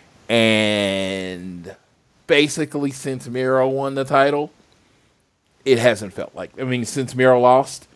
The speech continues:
it hasn't felt like that. The whole Sammy Guevara losing pretty much every time he d-, challenges, you know, anybody seriously,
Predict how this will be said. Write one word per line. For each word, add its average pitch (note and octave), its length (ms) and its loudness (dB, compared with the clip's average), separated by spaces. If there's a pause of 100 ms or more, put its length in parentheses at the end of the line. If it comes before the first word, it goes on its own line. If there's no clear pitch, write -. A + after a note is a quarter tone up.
(220)
it A#2+ 80 -6
hasn't A2+ 320 0
felt G2+ 240 -4
like - 180 -12
that. - 180 -12 (100)
The F2+ 100 -4
whole A#2+ 200 2
Sammy A#2+ 320 -2
Guevara A2 600 6 (340)
losing A#2+ 480 4
pretty B2+ 240 4
much A#2 220 0
every A2 240 2
time G#2 400 2 (320)
he G#2 140 -12
d-, E2 180 -18
challenges, A#2 960 -4
you A#2+ 160 -6
know, A2 180 -2
anybody A2 460 0
seriously, B2+ 840 2